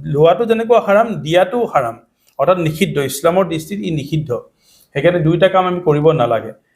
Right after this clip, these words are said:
চবতকৈ ডাঙৰ হ'ল সুদ ল'বলগীয়া হয় কিয়, এটা প্ৰশ্ন আহি, আহিছে।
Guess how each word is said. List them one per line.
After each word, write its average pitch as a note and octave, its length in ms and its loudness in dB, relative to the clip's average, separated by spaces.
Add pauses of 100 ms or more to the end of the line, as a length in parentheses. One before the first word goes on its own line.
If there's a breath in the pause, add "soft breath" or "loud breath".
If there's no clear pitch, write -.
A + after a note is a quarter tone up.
(220)
চবতকৈ F#3 460 0
ডাঙৰ F#3+ 220 0
হ'ল F#3 260 2
সুদ F3+ 260 -4
ল'বলগীয়া F3+ 500 2
হয় F3 300 4
কিয়, D3+ 140 -2 (340)
এটা D3 140 -2
প্ৰশ্ন F3 360 0
আহি, F#3 280 0
আহিছে। D3 340 -4